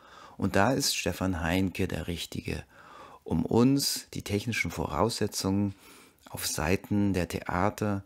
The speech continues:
wie auf Seiten der Nutzerinnen nahezubringen. Stefan Heinke ist unter anderem Experte für die Digitalisierung der Theater für ihre Streaming-Angebote. Nach seinem Informatikstudium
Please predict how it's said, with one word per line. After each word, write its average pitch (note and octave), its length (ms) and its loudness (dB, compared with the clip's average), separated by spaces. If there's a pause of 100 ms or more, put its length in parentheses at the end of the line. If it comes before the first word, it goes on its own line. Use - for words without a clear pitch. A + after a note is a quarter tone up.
(120)
wie G2 160 0
auf E2+ 140 -4
Seiten F#2 480 2
der E2+ 140 2
Nutzerinnen F#2 800 2
nahezubringen. D#2 1000 -4 (800)
Stefan F#2+ 440 -2
Heinke B2+ 440 4
ist - 420 -4
unter G2 380 -2
anderem A2 500 2
Experte G2 680 -2 (260)
für - 120 -2
die G#2+ 160 2
Digitalisierung A2+ 1040 4
der - 140 -6
Theater G2+ 680 0 (280)
für - 160 0
ihre F#2+ 260 4
Streaming-Angebote. - 1300 -2 (1200)
Nach G#2 180 -2
seinem B2+ 360 6
Informatikstudium G#2+ 1500 2